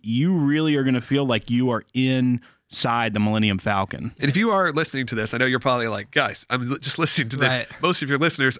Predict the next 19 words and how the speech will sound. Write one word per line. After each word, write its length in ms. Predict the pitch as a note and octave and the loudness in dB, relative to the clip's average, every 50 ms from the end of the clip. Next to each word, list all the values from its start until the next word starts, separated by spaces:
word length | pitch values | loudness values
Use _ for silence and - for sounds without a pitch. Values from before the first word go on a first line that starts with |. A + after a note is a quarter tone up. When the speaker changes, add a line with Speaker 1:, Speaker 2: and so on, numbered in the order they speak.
| - C#3+ | -2 -2
Speaker 2:
listen 240 | D3+ D#3+ - C#3+ | -2 0 0 0
on 100 | C#3 B2+ | 0 -2
a 60 | B2 A2+ | 0 0
podcast. 540 | - D#3 D3+ D3 - C3 A2+ G#2+ G#2+ - - _ _ _ _ - | 0 0 0 0 0 -4 -4 -4 -4 -8 -14 _ _ _ _ -20
We 60 | A#2 | -6
can't 240 | - E3 D#3 C3 - | -4 -2 -2 0 0
see 160 | - E3+ D#3 | 0 0 0
it. 160 | B2 - - _ _ _ _ - | -2 -2 -6 _ _ _ _ -2
Uh, 240 | C3+ C3+ C3+ C3+ - - | 0 2 2 0 0 -2
we 160 | C3+ E3 G#3 | -2 -2 0
will 160 | G#3 F#3 F3 D3+ | 0 0 0 0
have 160 | D#3+ D3+ - | 0 -2 -2
shared 320 | - - D#3 C#3 C3+ C3 | -2 0 0 2 2 2
it, 100 | C3 - - | 0 0 0
I'm 100 | C#3 C3 | -2 -2
sure. 260 | B2+ - D3+ C3+ A2+ - | 0 0 0 0 0 0
And 140 | C3+ C#3+ D3 - | -2 -4 -2 -4
you 120 | D#3 F#3 | -2 0
will, 220 | G#3 F3+ - - | 0 0 -2 -4